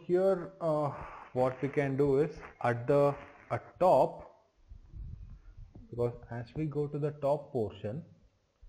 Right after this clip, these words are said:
here the magnitude of the water pressure, it's almost nil. So here in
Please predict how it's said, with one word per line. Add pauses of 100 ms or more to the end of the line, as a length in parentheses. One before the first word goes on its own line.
(300)
here (960)
the
magnitude
of
the
water
pressure, (160)
it's (100)
almost
nil. (2000)
So
here
in